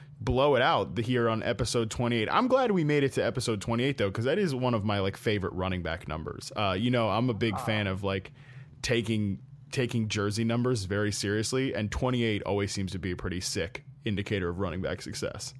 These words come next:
Speaker 2: Yeah, man, twenty-eight. That's a lot of episodes, and, uh, Adrian Peterson was twenty-eight, right?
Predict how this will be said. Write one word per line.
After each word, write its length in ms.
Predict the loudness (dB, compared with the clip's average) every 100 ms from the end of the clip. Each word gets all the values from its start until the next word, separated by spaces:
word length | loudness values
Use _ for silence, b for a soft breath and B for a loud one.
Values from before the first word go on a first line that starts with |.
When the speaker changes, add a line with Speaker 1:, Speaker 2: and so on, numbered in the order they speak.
| -12 0
Speaker 2:
Yeah, 220 | 4 6
man, 300 | 6 4 2
twenty-eight. 580 | 2 4 4 2 0 2
That's 180 | 4
a 40 | 4
lot 260 | 4 6
of 100 | 6
episodes, 680 | 4 0 2 4 6 4 0
and, 280 | -2 -2 0
uh, 400 | 0 0 0 -2 -6 -20 -20 -16 -12 -2
Adrian 420 | 0 4 2 2
Peterson 480 | 2 0 0 -2 -6
was 140 | -6
twenty-eight, 480 | -6 -4 -4 -6 -4
right? 220 | -4 -4